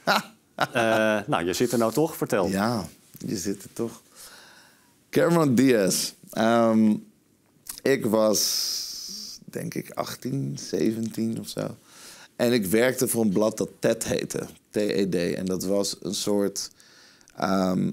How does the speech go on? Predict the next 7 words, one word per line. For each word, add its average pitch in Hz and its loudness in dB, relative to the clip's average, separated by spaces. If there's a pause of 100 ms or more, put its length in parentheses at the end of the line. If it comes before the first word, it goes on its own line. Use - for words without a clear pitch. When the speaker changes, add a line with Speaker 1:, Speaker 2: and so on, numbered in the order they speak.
Speaker 1:
metro 147 2 (380)
Speaker 2:
Ja. 101 -2
Speaker 1:
of 101 -2
spits - 0
of - -6
zo-achtig 123 -2
ding. 156 0